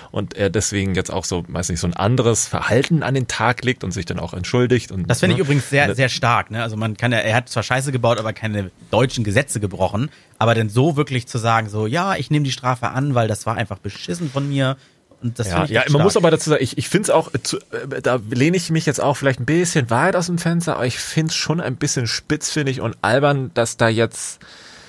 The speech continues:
Speaker 1: ah, gerade auch im Vergleich zu Montana Black, ähm, jetzt auch nichts persönlich gegen Montana Black, sondern jetzt geht's auch echt nur darum, was man mitbekommen hat.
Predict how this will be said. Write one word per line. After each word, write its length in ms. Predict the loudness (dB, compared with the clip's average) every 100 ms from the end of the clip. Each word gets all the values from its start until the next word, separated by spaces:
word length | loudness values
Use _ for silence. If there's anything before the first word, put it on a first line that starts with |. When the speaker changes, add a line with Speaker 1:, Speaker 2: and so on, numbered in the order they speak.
| -20 -6
Speaker 1:
ah, 80 | -2 -2 -4
gerade 280 | 0 4 4
auch 100 | 2
im 140 | 0 -4
Vergleich 580 | -6 -2 0 2 2
zu 140 | 2 0
Montana 460 | 0 0 0 0
Black, 420 | 0 0 0 -4 -20 -20 -20 _ -6
ähm, 540 | -2 0 0 0 -2 2
jetzt 240 | 2 4
auch 200 | 2 2
nichts 260 | 0 0 0
persönlich 480 | 0 2 4 2 0
gegen 180 | 0
Montana 360 | 0 0 2 2
Black, 220 | 2 0
sondern 200 | 0 2
jetzt 160 | 2 0
geht's 160 | -2
auch 200 | -2 -2
echt 180 | -2 -2
nur 100 | -2
darum, 380 | 2 2 4 2
was 220 | 0 0
man 180 | -2 2
mitbekommen 540 | 2 2 0 2 2
hat. 180 | 2 -2